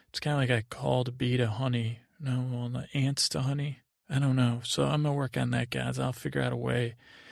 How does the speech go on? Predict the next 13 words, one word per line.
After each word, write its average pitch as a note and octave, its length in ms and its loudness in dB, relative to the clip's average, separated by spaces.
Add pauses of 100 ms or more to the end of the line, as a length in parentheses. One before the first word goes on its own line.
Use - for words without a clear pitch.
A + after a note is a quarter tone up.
(280)
Sooner D#3+ 340 2
or C3+ 60 4
later, B2 300 4
they're B2 120 0
gonna A#2+ 100 0
be A#2+ 100 -2
waiting A#2+ 360 0
for B2 340 -4
me, A#2+ 380 -2 (580)
uh, A#2+ 340 0
when B2 220 -2
I A#2+ 180 -2
go B2 480 -2